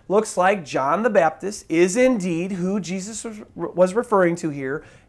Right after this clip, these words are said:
in Matthew seventeen twelve. John the Baptist was, in essence, a man like Elijah. And how was he like him? In spirit and power, not in reincarnation, or not in, you know, w-, God sent Elijah back and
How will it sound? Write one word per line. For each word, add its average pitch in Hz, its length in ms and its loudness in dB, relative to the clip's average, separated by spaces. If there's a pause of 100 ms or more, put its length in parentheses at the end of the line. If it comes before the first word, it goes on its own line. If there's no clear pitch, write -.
in 180 380 4
Matthew 160 480 0
seventeen 143 840 -2 (240)
twelve. - 460 2 (340)
John 151 340 2
the 233 80 0
Baptist 180 480 2
was, 165 280 2
in 226 80 0
essence, 190 480 0 (260)
a 156 140 2
man 170 480 2
like 180 960 2 (400)
Elijah. 170 760 0
And 175 160 0
how 196 280 4
was 226 160 0
he 254 100 -2
like 262 300 2
him? 320 320 -4
In 147 240 -4
spirit 220 760 -6 (280)
and 151 280 -8
power, 139 440 0
not 226 240 0
in 147 220 -4
reincarnation, 151 1000 -6
or 151 60 -2
not 202 220 4
in, 170 160 0 (260)
you 175 120 2
know, 156 260 4
w-, 175 300 -2
God 180 260 6
sent 190 220 2
Elijah 170 380 4
back 175 260 4
and 151 160 -2